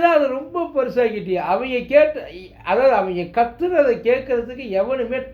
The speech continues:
தயாராவே இல்லை. அதான் உண்மை. நியாயமா கோர்ட் என்ன பண்ணிருக்கலாம்? கேஸ் இருக்குல்ல, அந்த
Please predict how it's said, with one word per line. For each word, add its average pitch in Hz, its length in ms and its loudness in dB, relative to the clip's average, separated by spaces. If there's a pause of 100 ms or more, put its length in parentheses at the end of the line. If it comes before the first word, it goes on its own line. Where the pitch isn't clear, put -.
தயாராவே 226 680 2
இல்லை. 131 180 -12 (1200)
அதான் 180 320 -2
உண்மை. 156 240 -8 (1800)
நியாயமா 294 440 2 (140)
கோர்ட் 349 280 4
என்ன 262 140 -2
பண்ணிருக்கலாம்? 180 580 -6 (220)
கேஸ் 320 380 4
இருக்குல்ல, 180 420 -4 (140)
அந்த 175 180 -8